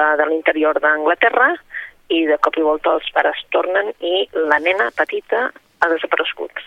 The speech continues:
en el bosc, eh? Ah, clar, comença una recerca de veïns, eh, policia, eh, mm, pares, familiars, però no la trobaran. Em,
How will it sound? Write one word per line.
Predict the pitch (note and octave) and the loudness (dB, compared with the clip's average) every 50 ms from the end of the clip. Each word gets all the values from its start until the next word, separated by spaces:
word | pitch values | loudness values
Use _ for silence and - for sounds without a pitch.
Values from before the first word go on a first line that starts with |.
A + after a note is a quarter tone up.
| - _ - | -18 _ -10
en | E3+ | -8
el | D3+ - | -4 -4
bosc, | - - - - - - - _ _ _ | -2 -4 -4 -6 -8 -10 -12 _ _ _
eh? | - G#3 B3 C#4+ - - - - - - - - - - - _ _ - | -8 -8 -8 -8 -8 -6 -4 -4 -2 -2 -2 -4 -4 -6 -8 _ _ -6
Ah, | - - - - - | -4 -2 -2 -2 -2
clar, | - - - D3 - - _ _ _ | -2 -2 0 -2 -2 -6 _ _ _
comença | - - F3+ F3 E3 E3 D#3+ - - - D#3+ | -4 -2 0 0 0 -2 -2 -4 -2 -2 -2
una | D#3+ D#3+ D#3+ D#3 | 0 0 2 2
recerca | D3+ D3+ - - - E3 E3 - - - F3+ E3+ | 2 0 0 0 -2 -2 -2 -2 -2 -2 0 0
de | D#3 E3+ E3 | 0 0 0
veïns, | - D3+ D3+ D#3 D#3+ D#3+ E3 E3+ E3 E3 D#3+ - - - - - | 0 0 0 0 0 -2 -2 -4 -6 -8 -8 -10 -10 -12 -8 -4
eh, | - E3+ D#3+ D#3+ D#3+ D#3 D#3 D#3 - | 0 2 4 4 4 4 2 0 -2
policia, | - - E3+ D#3+ D#3 D#3+ D#3+ - - - E3+ D#3+ D#3 D#3 D#3+ D#3 D#3+ D#3 D#3 D#3+ D#3+ D#3+ | -2 -2 0 0 0 -2 -2 -2 -4 -2 -2 -2 0 0 2 2 4 4 4 4 4 2
eh, | - - - - D3+ D#3+ D#3+ - E3+ F3+ E3+ F3 C#3+ - - - - - - - _ _ _ _ - | 2 0 0 0 2 2 2 0 0 0 0 0 -2 -4 -6 -12 -20 -20 -20 -20 _ _ _ _ -12
mm, | E3+ D#3 D#3+ D3+ D#3 - | -10 -8 -8 -8 -6 -2
pares, | - E3 D#3 D#3+ D#3+ E3 E3 E3 E3+ E3 - - - - - | 2 4 4 4 4 4 4 2 2 0 -2 -8 -16 -10 -8
familiars, | D#3+ D#3 D#3 D#3+ D#3+ E3+ E3+ E3 E3+ E3 - - - - - - - - - - - - - _ | -8 -6 -6 -4 -2 0 2 4 2 2 0 -2 -8 -16 -16 -14 -14 -12 -12 -12 -14 -16 -8 _
però | - E3+ E3+ E3 | -2 0 2 2
no | D#3+ D3 | 2 2
la | - | 0
trobaran. | - - C#3+ C#3+ - - - - - - _ _ _ _ _ _ _ - - - - - - - _ - - | 0 0 0 2 2 0 -2 -4 -10 -20 _ _ _ _ _ _ _ -16 -14 -14 -14 -14 -16 -12 _ -2 -2
Em, | - - D#3 D#3 D3+ D3+ D3+ D3+ D#3 | -2 -2 -6 -10 -12 -10 -10 -10 -10